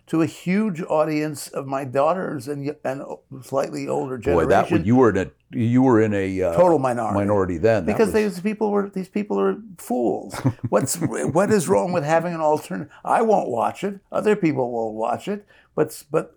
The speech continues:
Speaker 1: but millions of people will, and, uh, you haven't
Speaker 2: The third man in
Speaker 1: Well,
Speaker 2: color.
Speaker 1: there, yes. I mean, I don't want to see a colorized version of On the Waterfront, okay?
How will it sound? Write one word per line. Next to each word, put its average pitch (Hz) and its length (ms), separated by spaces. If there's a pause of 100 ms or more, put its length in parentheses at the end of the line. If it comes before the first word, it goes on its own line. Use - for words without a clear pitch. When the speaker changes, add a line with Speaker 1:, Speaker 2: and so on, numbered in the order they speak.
Speaker 1:
but 143 240
millions 175 440
of 151 120
people 147 360
will, 190 480 (240)
and, 160 480 (200)
uh, 156 560
you 165 280
haven't 147 260
Speaker 2:
The 101 80
third 110 480
man 98 400
in 156 80
Speaker 1:
Well, 202 280
Speaker 2:
color. 165 120
Speaker 1:
there, 156 180
yes. 135 300
I 131 80
mean, 139 180
I 160 140
don't 185 160
want 147 260
to 107 60
see 143 200
a 113 60
colorized 131 680
version 123 400
of 117 100
On 120 160
the 120 80
Waterfront, - 680 (100)
okay? 135 420